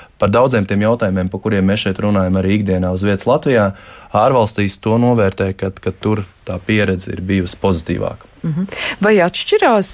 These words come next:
Speaker 2: ā, atbildes starp, es nezinu, dažādām vecuma grupām, tautībām, izglītības un ienākumu līmeņiem?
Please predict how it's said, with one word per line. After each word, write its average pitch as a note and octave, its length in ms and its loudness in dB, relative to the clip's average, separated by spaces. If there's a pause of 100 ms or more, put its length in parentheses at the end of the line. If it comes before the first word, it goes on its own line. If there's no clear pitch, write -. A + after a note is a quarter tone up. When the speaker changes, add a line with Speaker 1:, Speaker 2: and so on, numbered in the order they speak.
Speaker 2:
ā, F3+ 140 2 (240)
atbildes E3+ 580 0
starp, D#3+ 240 -4
es - 80 -10
nezinu, D#3 240 -4
dažādām C#3+ 560 0
vecuma D3 400 -4
grupām, D#3 560 -2
tautībām, D3+ 800 -2
izglītības D3+ 720 -6
un D3+ 80 0
ienākumu D3+ 480 -2
līmeņiem? D#3 560 -2